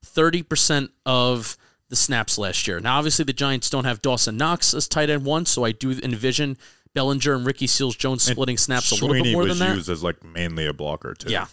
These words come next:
Speaker 1: so. But that's, uh, I, I'm not expecting a, a, uh, "Oh,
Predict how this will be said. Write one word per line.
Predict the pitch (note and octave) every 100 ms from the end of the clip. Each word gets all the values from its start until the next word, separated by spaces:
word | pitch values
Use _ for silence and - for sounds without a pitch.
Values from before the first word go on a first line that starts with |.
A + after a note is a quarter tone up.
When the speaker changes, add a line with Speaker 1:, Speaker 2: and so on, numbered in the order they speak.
| _ _
Speaker 1:
so. | - E2+ E2+ _ _ _ _ _ -
But | C3+
that's, | D3+ D3
uh, | E3+ D#3+ D#3 D3+ D3+
I, | A#2 -
I'm | D3
not | E3+ F3+
expecting | - - E3+ E3 C#3+
a, | B2+ B2 A2 - _ _ _ -
a, | A2 A2
uh, | G#2+ -
"Oh, | D3+ C3